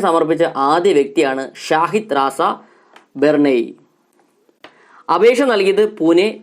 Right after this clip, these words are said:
പോലീസ് സ്റ്റേഷനിലാണ്. കൃത്യമായി വിവരം നൽകുന്നതിൽ വീഴ്ച വരുത്തിയ പബ്ലിക് ഇൻഫർമേഷൻ ഓഫീസർക്കെതിരെ ജാമ്യമില്ല അറസ്റ്റ് വാറന്റ് പുറപ്പെടുവിച്ച ആദ്യ സംസ്ഥാന ഇൻഫർമേഷൻ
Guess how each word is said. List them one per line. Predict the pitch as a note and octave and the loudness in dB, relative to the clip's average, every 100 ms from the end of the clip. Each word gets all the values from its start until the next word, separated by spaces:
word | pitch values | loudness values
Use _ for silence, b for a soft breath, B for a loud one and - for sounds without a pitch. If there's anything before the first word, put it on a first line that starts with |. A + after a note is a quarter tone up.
| _ _ | _ _
പോലീസ് | D3 D#3 F3 F3 | 0 2 2 0
സ്റ്റേഷനിലാണ്. | - C#3+ C3+ C#3 B2 A#2+ - - _ b b b b - | -4 -2 -2 -2 -4 -6 -12 -20 _ b b b b 0
കൃത്യമായി | F3+ A3+ G#3+ G3 A3 C4 b b D3 | 0 2 0 0 -2 -4 b b 0
വിവരം | E3+ G3+ A3+ F#3+ | 2 2 2 2
നൽകുന്നതിൽ | E3 E3+ D3 C3 G#2+ C#3 | 2 4 4 2 -2 -2
വീഴ്ച | D#3 G3 G#3 A#3+ | 2 2 2 2
വരുത്തിയ | F#3 D#3 D3+ D3 - | 0 2 0 0 -2
പബ്ലിക് | D3+ D3+ G3+ - D#3 | -2 0 -2 0 -2
ഇൻഫർമേഷൻ | D#3 F3+ F3+ F3+ F#3 C#3+ | 0 0 0 -2 -2 0
ഓഫീസർക്കെതിരെ | D3+ F3+ F3 F3+ C#3+ C3 B2+ - C3 B2+ | 0 2 0 0 0 0 -2 -6 -8 0
ജാമ്യമില്ല | D#3 F#3 A#3+ A#3 F#3 F3 C#3+ | 2 2 2 2 2 0 0
അറസ്റ്റ് | D3 D#3+ A3 F#3+ | -2 -2 0 0
വാറന്റ് | E3 D3 D3 C#3+ | 0 0 -4 -4
പുറപ്പെടുവിച്ച | C3+ D3+ F3+ F3+ E3 D#3 D3 C3 C3+ | -2 -2 2 2 2 2 -4 -2 -2
ആദ്യ | D#3 F#3+ G#3+ - | 0 0 0 -2
സംസ്ഥാന | C3+ C#3 F3+ F3 F3+ C#3+ C#3+ | -4 -4 -2 -2 -2 -2 -2
ഇൻഫർമേഷൻ | D3 F3 F3 E3 | 0 0 0 -2